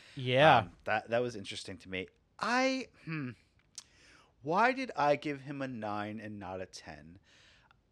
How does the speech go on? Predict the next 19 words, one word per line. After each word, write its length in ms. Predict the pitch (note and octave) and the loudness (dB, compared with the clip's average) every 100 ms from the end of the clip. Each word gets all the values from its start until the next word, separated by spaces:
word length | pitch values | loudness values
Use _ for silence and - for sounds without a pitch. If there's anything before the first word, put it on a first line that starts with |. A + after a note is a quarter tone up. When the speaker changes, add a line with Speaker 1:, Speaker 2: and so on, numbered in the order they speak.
| - | -6
Speaker 2:
I, 400 | C3+ C#3+ D3 C3+ - - - - _ _ _ _ _ _ _ _ _ - | 0 2 2 -2 -8 -16 -18 -20 _ _ _ _ _ _ _ _ _ -4
I 100 | C3 | -2
liked 480 | B2 G2+ A2+ - - | -2 -2 -2 -4 -12
him. 520 | E3+ D#3+ E3+ F#3 F#3 _ - - - | -4 -4 -4 -8 -12 _ -20 -20 -6
I 120 | A#2 | -4
liked 460 | A2 G2+ G#2+ - - | -2 -4 -6 -4 -2
that 180 | C3 | -2
he 640 | - - B2 A#2+ A#2 A2+ G#2+ _ _ _ _ _ _ _ _ _ _ _ _ - | -2 -10 -8 -6 -6 -6 -10 _ _ _ _ _ _ _ _ _ _ _ _ -8
isn't 380 | A#2+ A#2+ C3 G2+ | -8 -6 -8 -6
revealed 680 | A2 G2 G#2 G#2+ G#2+ A2 F#2 | -8 -6 -6 -4 -2 -4 -8
until 300 | F2 G#2+ G2 | -12 -10 -10
the 100 | F2+ | -12
very 440 | D#2+ F2 F#2+ F2 | -8 -6 -6 -8
end. 300 | D#2+ F2+ F#2+ - | -8 -8 -8 -8
I 100 | G#2+ | -6
love 420 | G#2 G2 G2+ A2 A2+ | -6 -4 -4 -4 -6
his, 220 | B2+ - | -10 -6
like, 160 | F#2+ - | -8 -8
prosthesis 1000 | G2+ - - F#2+ F2 - G#2+ - - | -12 -12 -14 -14 -14 -10 -10 -8 -10